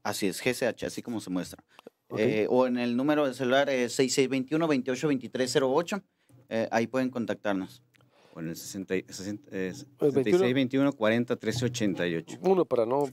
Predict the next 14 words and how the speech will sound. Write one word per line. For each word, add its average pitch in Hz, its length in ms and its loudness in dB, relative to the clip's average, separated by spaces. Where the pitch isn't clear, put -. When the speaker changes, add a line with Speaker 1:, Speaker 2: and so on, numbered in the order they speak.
Speaker 2:
confundir. 113 420 0
Speaker 3:
ok. 110 60 -4
Speaker 2:
Veintiuno, 202 440 2
vein-, 143 220 -2
eh, 123 340 2
ese 127 180 4
es 170 140 2
el 135 160 0
veintiuno. 127 320 2
Speaker 1:
Seis 269 120 -2
seis 143 200 4
veintiuno, 180 520 2
veintiocho 143 600 4
veintitrés 175 600 0